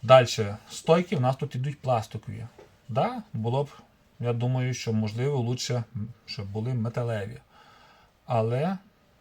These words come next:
знову ж таки кажу, поломок не було, значить, воно все служить. Якщо б зустрілися ось такі поломки, тоді б я про-, розповів би за це. Більш тут нюансів ніяких не бачу. Калібровка, тут все просто звичайно.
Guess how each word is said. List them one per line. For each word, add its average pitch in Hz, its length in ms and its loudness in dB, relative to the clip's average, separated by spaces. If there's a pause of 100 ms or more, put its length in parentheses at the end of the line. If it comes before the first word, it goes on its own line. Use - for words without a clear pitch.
знову 117 380 0
ж - 80 -12
таки 110 240 -8
кажу, 104 440 -6 (120)
поломок 127 440 0
не 123 100 0
було, 156 400 -2 (140)
значить, 120 460 -4
воно 120 180 -2
все 120 200 -6
служить. 107 480 -8 (640)
Якщо 120 400 0
б 113 80 -4
зустрілися 123 640 -2
ось 104 60 -10
такі 123 220 -8
поломки, 208 560 0 (160)
тоді 110 260 -6
б - 80 -12
я - 160 -6
про-, - 260 -10 (100)
розповів 113 560 -2
би 110 240 -10
за 110 140 -6
це. 101 220 -10 (1700)
Більш 214 220 2
тут 170 220 -2
нюансів 165 460 2
ніяких 143 400 0
не 139 100 0
бачу. 110 280 -2
Калібровка, 170 580 2
тут 135 140 -4
все 165 180 -2
просто 170 280 -2
звичайно. 214 520 4